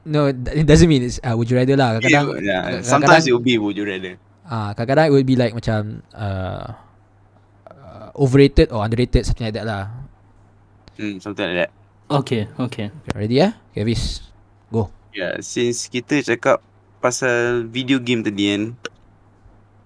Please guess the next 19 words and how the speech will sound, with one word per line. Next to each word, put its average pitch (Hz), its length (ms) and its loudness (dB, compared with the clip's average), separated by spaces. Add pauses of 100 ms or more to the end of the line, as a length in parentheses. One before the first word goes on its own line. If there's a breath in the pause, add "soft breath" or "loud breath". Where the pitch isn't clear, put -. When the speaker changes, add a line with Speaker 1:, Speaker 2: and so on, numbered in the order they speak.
(460)
Speaker 2:
uh, 123 560 6
what 151 160 4
would, 143 160 -4 (320)
would, 151 320 2
what 151 160 2
game 147 320 4
yang 127 160 0
bagi 127 160 2
korang 143 480 0 (160)
macam 120 400 -6 (240)
korang 127 160 2
punya 117 640 0 (260)
greatest 139 480 0
game 123 160 2
yang 117 80 0
kau 113 80 -8
pernah 110 240 -2
main 101 320 -4
lah? - 80 -20